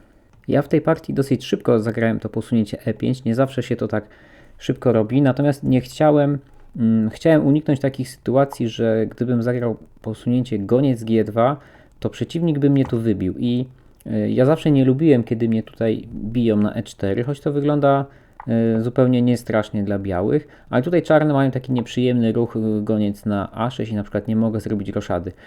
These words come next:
Tutaj nie ma jeszcze żadnej tragedii dla białych, ale to nie jest to, o co mi w tym wariancie chodzi.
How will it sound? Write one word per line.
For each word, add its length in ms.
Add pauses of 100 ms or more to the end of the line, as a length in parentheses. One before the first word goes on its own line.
(460)
Tutaj 260
nie 100
ma 80
jeszcze 200
żadnej 220
tragedii 420
dla 140
białych, 420
ale 280
to 180
nie 300
jest 380
to, 320 (380)
o 100
co 160
mi 120
w 60
tym 160
wariancie 440
chodzi. 440